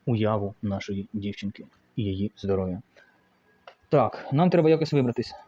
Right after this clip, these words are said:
Ага, треба цих короїди чи що, це жуки якісь. Пробки. Здороу! Їжачок! Обернись,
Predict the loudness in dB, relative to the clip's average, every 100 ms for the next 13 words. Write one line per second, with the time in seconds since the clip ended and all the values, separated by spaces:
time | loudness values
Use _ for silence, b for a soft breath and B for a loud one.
0 | -12 -2 0 0 -2 -14 -8 -2 0 0
1 | -4 -8 _ _ _ _ _ _ _ _
2 | _ _ _ -2 2 2 0 -2 -6 -6
3 | -6 -2 0 0 -2 -8 -16 _ _ _
4 | _ _ _ _ _ _ -20 -20 _ _
5 | _ -20 _ _ _ _ _ _ _ _
6 | -20 _ _ _ -8 -2 0 -2 -4 -8
7 | -8 _ _ _ _ _ _ _ _ _
8 | _ _ _ _ _ 4 8 10 10 8
9 | 6 2 -4 -18 -20 -20 -20 _ -20 _
10 | 2 4 6 6 6 6 6 4 0 _
11 | _ -6 0 2 2 0